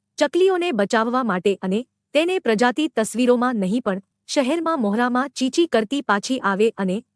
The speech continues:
તેનો અવાજ લોકોના ચહેરા પર સ્મિત લાવે એવું કાર્ય કરવા માટે આગળ આવ્યા છે. તેમનો વ્યવસાય સુથારી કામ કરે છે પણ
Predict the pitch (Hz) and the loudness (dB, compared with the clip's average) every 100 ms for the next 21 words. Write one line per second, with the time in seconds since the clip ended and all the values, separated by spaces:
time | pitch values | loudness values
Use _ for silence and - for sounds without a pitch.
0 | _ - 285 370 - 240 240 262 202 208 | _ 0 0 0 -2 0 2 0 0 0
1 | 208 294 254 254 - 190 226 254 254 247 | 2 0 0 -2 -2 -2 -2 0 -2 -2
2 | - 330 277 240 226 247 - 247 285 330 | -4 -4 0 0 2 -2 0 0 0 0
3 | 247 247 302 233 196 208 190 165 170 - | 0 2 0 0 0 0 -2 -4 -6 -8
4 | _ _ _ _ _ _ _ _ 240 254 | _ _ _ _ _ _ _ _ 2 4
5 | 311 339 233 226 240 240 208 156 - _ | 2 4 2 4 2 0 -4 -6 -12 _
6 | _ _ _ _ _ _ _ _ _ _ | _ _ _ _ _ _ _ _ _ _
7 | _ _ - 311 370 403 349 240 240 277 | _ _ 2 2 2 0 2 2 2 -2
8 | 294 - 214 226 247 262 220 254 277 202 | -2 -2 -2 0 0 0 0 0 0 0
9 | 202 - 240 - 233 | 0 0 -2 -2 -6